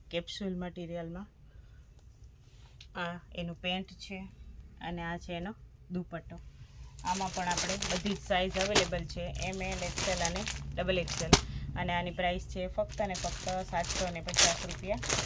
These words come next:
આમાં પણ આપણે ઘણા બધા, ઘણું બધું આ જ મટીરિયલમાં પણ કલેક્શન અવેલેબલ છે અને પ્રિન્ટો ઘણી બધી છે, કલર, ડિઝાઇન. આ પણ બહુ જ ફાઇન છે, કલર પણ એટલો જ સરસ છે અને બોટમ પણ એટલું સરસ છે.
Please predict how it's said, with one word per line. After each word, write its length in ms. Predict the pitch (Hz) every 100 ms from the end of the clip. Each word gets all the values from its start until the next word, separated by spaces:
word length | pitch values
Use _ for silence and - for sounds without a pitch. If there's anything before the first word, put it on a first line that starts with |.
| - -
આમાં 260 | 170 185 180
પણ 140 | 190 180
આપણે 240 | 175 175
ઘણા 280 | - 185 185
બધા, 500 | 185 180 - - -
ઘણું 220 | 202 196
બધું 340 | 196 185 180 170
આ 160 | 185
જ 120 | 185
મટીરિયલમાં 640 | 180 175 190 180 175 170 170
પણ 180 | 170 165
કલેક્શન 480 | 175 175 - 180
અવેલેબલ 440 | 170 175 175 175 175
છે 200 | - 185
અને 180 | 175 165
પ્રિન્ટો 520 | 170 175 175 180 175 -
ઘણી 220 | 180 180
બધી 240 | 175 170
છે, 240 | 185 190 180
કલર, 420 | - 165 175 175 - - - - - -
ડિઝાઇન. 460 | 170 175 180 175 170 - - - - - - - - - -
આ 120 | 170
પણ 280 | - 180 175
બહુ 220 | 185 185
જ 140 | 180
ફાઇન 260 | 185 185 185
છે, 240 | - 185 185 - - -
કલર 340 | 170 180 175
પણ 220 | 165 180
એટલો 280 | 180 - 190
જ 80 | 180
સરસ 480 | - 180 185 - -
છે 340 | 185 185 - - - - - - -
અને 220 | - 160
બોટમ 440 | 165 170 175 185 185
પણ 180 | 190 185
એટલું 320 | 180 190 190
સરસ 500 | 190 180 185 -
છે. 120 | -